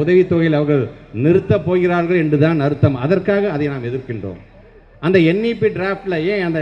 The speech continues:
என் இ பி சட்டத்துல பாத்தீங்கன்னா எந்த இடத்துலையும் ரிசர்வேஷனை பத்தியே பேசாம இருக்கிறார்கள். ஆக நம்முடைய நிலை என்ன ஆக போகின்றது? சமூக நீதியை நிலைநாட்டுவதற்காக தொடங்கப்பட்ட மைதானம், இயக்கத்தில் தொடங்கப்பட்ட அந்த மைதானத்திலிருந்து அதே சமூக நீதியை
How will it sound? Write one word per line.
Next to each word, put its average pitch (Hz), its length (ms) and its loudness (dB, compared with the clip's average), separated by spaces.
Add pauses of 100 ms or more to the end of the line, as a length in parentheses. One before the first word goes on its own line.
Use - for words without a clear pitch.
என் 190 160 -2
இ - 80 -6
பி 202 80 4 (100)
சட்டத்துல 175 400 -8
பாத்தீங்கன்னா 185 340 -4 (220)
எந்த 202 140 -6 (100)
இடத்துலையும் 208 460 -6 (360)
ரிசர்வேஷனை 226 680 0
பத்தியே 214 300 2
பேசாம 190 360 -4
இருக்கிறார்கள். 135 460 -6 (440)
ஆக 185 220 -4
நம்முடைய 202 340 0
நிலை 220 160 0 (120)
என்ன 214 200 -6
ஆக 202 180 -2
போகின்றது? 151 460 -4 (680)
சமூக 240 440 0
நீதியை 220 300 0
நிலைநாட்டுவதற்காக 214 1000 -2
தொடங்கப்பட்ட 202 480 -4 (120)
மைதானம், 196 440 0
இயக்கத்தில் 196 460 -2
தொடங்கப்பட்ட 185 500 -2
அந்த 170 120 -6 (100)
மைதானத்திலிருந்து 190 840 -4 (460)
அதே 190 180 8 (160)
சமூக 196 300 0
நீதியை 180 260 0